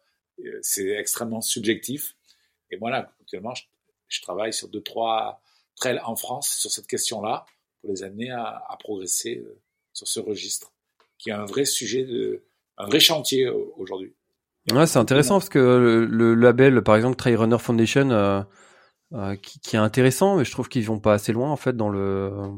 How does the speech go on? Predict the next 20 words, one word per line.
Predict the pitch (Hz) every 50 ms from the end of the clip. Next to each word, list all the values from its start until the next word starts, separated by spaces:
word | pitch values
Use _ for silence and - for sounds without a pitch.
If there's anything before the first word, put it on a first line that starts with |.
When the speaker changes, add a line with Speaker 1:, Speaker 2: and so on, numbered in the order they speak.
| 101 _ _ _
Speaker 1:
Non, | 101 104 117 143
mais | 139 123
moi, | 113 101
c'est | - - -
ça, | - - 123 147
je | 147 -
trouve | - - 95
qu'ils | - 90
vont | 90 85
pas | - - 95 90
assez | - - - 92
loin | 90 95
du | 95 101 95
tout. | - 87 90 82 78 _ _ _ _ _ _ _ _ _ -
Ils | - 95
Speaker 2:
Ouais. | 95
Speaker 1:
restent | 98 - -
sur | - 107 -
des | - 92 -
grandes, | - - 107 104 101